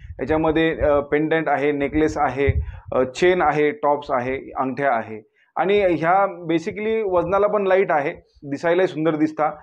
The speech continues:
आणि भरगच्च दिसता. त्यामुळे अठरा कॅरेटचे जे काही दागिने आहेत, सध्या रिसेंट ट्रेंड जो आहे हा इटालियन ज्वेलरीचा आहे. लग्न सराईमध्ये ह्या दागिन्यांना खूप मागणी आलेली आहे.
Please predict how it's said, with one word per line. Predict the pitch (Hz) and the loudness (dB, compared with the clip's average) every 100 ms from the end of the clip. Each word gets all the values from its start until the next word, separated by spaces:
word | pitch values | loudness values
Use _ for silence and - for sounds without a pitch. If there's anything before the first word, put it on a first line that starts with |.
| - - | -20 -4
आणि | 160 196 | 0 2
भरगच्च | 160 170 190 190 | 2 2 2 0
दिसता. | 143 117 123 117 | -2 -2 -4 -2
त्यामुळे | 147 170 180 190 196 | 0 2 4 4 4
अठरा | 196 160 - 180 | 2 0 0 0
कॅरेटचे | 180 185 180 185 | 2 0 0 -2
जे | 143 180 | 2 2
काही | 208 190 | 4 2
दागिने | 165 165 156 | 2 2 2
आहेत, | 127 117 | 2 0
सध्या | - 127 127 156 151 147 | -4 -4 2 2 2 0
रिसेंट | 147 175 175 175 - | -2 -2 -2 -4 -4
ट्रेंड | 160 170 170 | -2 0 2
जो | 151 | 2
आहे | 147 123 120 - _ - | 2 0 -6 -14 _ 0
हा | 160 | 2
इटालियन | 156 170 175 175 | 2 2 2 2
ज्वेलरीचा | 156 156 147 139 | 0 0 -2 0
आहे. | 113 98 - _ _ - | -2 -4 -16 _ _ -4
लग्न | 143 160 196 190 | -2 0 0 2
सराईमध्ये | 165 170 175 170 170 180 | 2 2 2 2 4 4
ह्या | 156 151 | 4 4
दागिन्यांना | 151 151 151 151 | 2 -2 -4 -4
खूप | 151 - 165 156 | -6 -4 -2 0
मागणी | 127 123 | -2 -2
आलेली | 110 107 110 | -6 -6 -8
आहे. | 104 95 | -10 -14